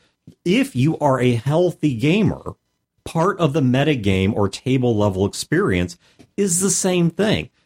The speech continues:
that you're trying to understand what is Wayne getting out of this game. Now,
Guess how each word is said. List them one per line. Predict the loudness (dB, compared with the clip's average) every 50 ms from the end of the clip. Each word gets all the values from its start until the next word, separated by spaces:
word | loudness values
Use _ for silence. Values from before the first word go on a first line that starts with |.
| _ _ -4
that | -2 -2 -2 0
you're | 0 0 0 0 -2
trying | -4 -6 -4 -2 0 2 2 0
to | 0 0
understand | 0 0 0 0 -2 -2 0 0 2 2 2 2 2 2 0 -2 _ _ _ _ _ _ -6
what | -2 0 0 2 2 2 0 0 0
is | -2 -2 0 -2 -2
Wayne | -2 -2 0 0 0 0 0 0 0 0 0 0
getting | -2 0 0 0 0
out | 2 2 0 0 0
of | -2 -2 -2
this | -4 -4 -4 -4
game. | -6 -4 -6 -6 -6 -4
Now, | 0 0 0 0 0